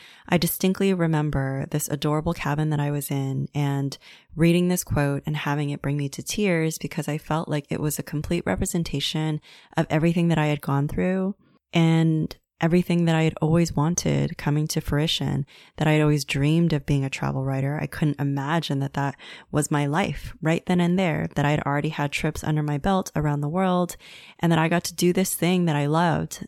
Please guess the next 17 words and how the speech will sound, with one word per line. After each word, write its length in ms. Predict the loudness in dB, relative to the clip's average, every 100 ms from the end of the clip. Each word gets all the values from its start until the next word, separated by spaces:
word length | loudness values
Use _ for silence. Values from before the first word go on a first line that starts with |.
| -10
writing, 680 | -6 -4 -2 -2 -2 -2 -4 -10 -20 -20 _ _
in 100 | 0
addition 320 | 0 0 -2 -2
to 140 | 0
another 320 | 0 2 2
thing 220 | 2 2
that 100 | 2
I 100 | 0
loved, 480 | -2 -4 -4 -6 -6
traveling, 720 | -6 -2 -2 -2 -4 -2 -2
and 140 | -2 0
bringing 260 | 2 2
them 120 | 2 0
together, 500 | -2 0 0 0 0
and 160 | 2
that 140 | 0 -2
I 360 | -4 -2 -2